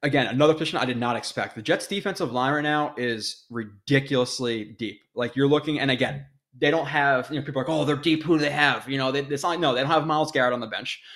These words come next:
But you're looking at Vinny Curry, uh, Martin, who I, I, I think has a pretty, um, interesting,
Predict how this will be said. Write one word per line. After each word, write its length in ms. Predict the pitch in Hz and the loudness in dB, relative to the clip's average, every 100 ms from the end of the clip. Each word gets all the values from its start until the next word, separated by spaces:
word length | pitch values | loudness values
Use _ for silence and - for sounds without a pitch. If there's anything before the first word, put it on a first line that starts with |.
| - - | -20 -12
But 320 | 135 143 139 - | 2 2 2 0
you're 120 | 151 | 0
looking 220 | 156 151 139 | 0 0 0
at 200 | 131 - - | 0 -2 -6
Vinny 320 | 117 139 139 | 0 2 0
Curry, 480 | 139 135 120 107 98 _ _ _ 120 | 0 0 0 -4 -10 _ _ _ -2
uh, 540 | 120 120 117 117 113 | 2 2 2 0 -2
Martin, 560 | 117 123 139 143 117 110 | -4 4 6 6 2 -8
who 420 | 107 120 117 98 | -4 -2 -2 -4
I, 340 | 87 - 101 117 127 110 | -6 -6 -6 -6 -4 -2
I, 80 | |
I 40 | 120 | -2
think 180 | 139 131 | -2 -4
has 120 | 123 | -6
a 40 | |
pretty, 400 | - 131 123 117 120 | -6 -4 -2 -4 -6
um, 580 | 117 113 110 110 110 _ _ 135 | -6 -6 -8 -12 -16 _ _ -6
interesting, 720 | 139 143 135 131 117 113 | -4 -4 -4 -4 -4 -8